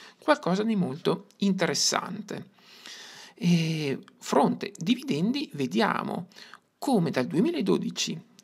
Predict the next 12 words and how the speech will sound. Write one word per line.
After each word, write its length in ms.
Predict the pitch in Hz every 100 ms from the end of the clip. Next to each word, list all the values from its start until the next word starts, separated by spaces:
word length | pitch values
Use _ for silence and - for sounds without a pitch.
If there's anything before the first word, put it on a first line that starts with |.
| _
fino 140 | - 139
ad 100 | 202
oggi 260 | 190 170 -
abbia 420 | - 247 196 - -
offerto 480 | 135 - 180 -
dividendi 500 | 175 294 269 165 151
sempre 540 | 180 240 185 - - -
in 120 | 175 160
aumento 540 | 147 226 202 190 -
o 240 | - 143
al 120 | 143 135
massimo 640 | 214 - - - - -